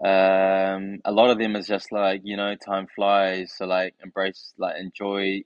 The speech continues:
every moment because, yeah, it happens so fast. And I'm sure, hundred percent, I, I'm sure, man, I'm sure that's the case. Um, <coughs> have your goals for life and career changed since finding out?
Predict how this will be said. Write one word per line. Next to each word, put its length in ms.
every 220
moment 560
because, 420
yeah, 220
it 60
happens 260
so 240
fast. 300
And 260
I'm 100
sure, 440
hundred 420
percent, 360
I, 160
I'm 200
sure, 360
man, 260
I'm 100
sure 220
that's 200
the 100
case. 420
Um, 520
<coughs> 1080
have 360
your 120
goals 340
for 160
life 420
and 220
career 300
changed 400
since 140
finding 340
out? 200